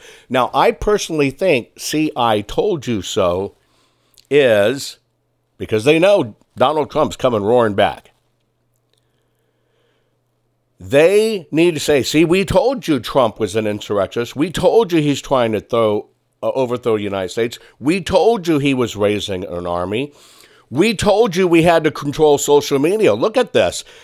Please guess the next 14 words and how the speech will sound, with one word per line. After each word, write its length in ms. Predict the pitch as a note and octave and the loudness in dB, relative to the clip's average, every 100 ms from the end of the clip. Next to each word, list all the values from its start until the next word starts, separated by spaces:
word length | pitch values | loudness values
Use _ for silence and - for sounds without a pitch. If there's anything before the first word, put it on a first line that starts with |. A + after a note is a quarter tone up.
| - | -4
Elon 420 | D3+ F#3 F#3 F3 D#3+ | 0 2 4 4 2
came 260 | E3+ E3 | 2 4
up 200 | F#3+ A#3 | 4 2
and 140 | C#3 B2 | 0 0
we 100 | D#3+ | -2
can't 340 | F3 E3 D3 | 0 0 -2
stop 380 | - E3+ A#3+ - | -4 -4 -4 -4
this 140 | D#3+ | -4
stuff. 280 | - D#3+ E3 | -2 -2 0
And 140 | D3 | -2
look 180 | D3+ F3+ | -2 -2
how 200 | F#3+ E3+ | -2 0
they 160 | D#3+ D#3+ | 0 -2
organized." 880 | E3+ G#3 B3+ A3+ A2+ D#2 C2+ - | 0 0 2 2 2 -2 -8 -18